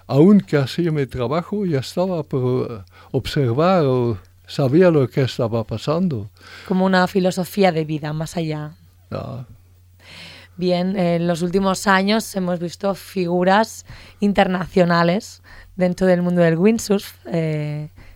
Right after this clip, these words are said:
Speaker 2: que han aprendido
Speaker 1: Ya.
Speaker 2: a hacer windsurf aquí en Formentera y se han desarrollado a nivel profesional. Em, ¿cómo, cómo observas esta, esta realidad
Speaker 1: Mm.
Speaker 2: actual de, del
Speaker 1: Bueno,
Speaker 2: windsurf?
Speaker 1: eh, se-,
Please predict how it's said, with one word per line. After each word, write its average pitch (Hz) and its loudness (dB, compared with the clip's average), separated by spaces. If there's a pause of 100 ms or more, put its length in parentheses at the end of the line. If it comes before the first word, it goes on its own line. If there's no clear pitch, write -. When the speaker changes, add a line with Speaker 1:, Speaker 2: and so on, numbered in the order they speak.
(120)
Speaker 2:
que 156 -6
han 160 -2
aprendido 170 4
Speaker 1:
Ya. 160 -4
Speaker 2:
a - 0
hacer 170 -2
windsurf 175 -4
aquí 170 -4
en 165 -4
Formentera 170 -2 (300)
y 160 -8
se - -10
han 160 -6
desarrollado 165 0
a 160 -2
nivel 156 -4
profesional. 170 -4 (480)
Em, 156 -6 (100)
¿cómo, 185 4 (240)
cómo 214 2
observas 214 2
esta, 156 0
esta 202 2
realidad 180 2
Speaker 1:
Mm. - -6
Speaker 2:
actual 185 2
de, 165 2
del 156 0
Speaker 1:
Bueno, 160 0
Speaker 2:
windsurf? 196 0
Speaker 1:
eh, 165 -16
se-, - -18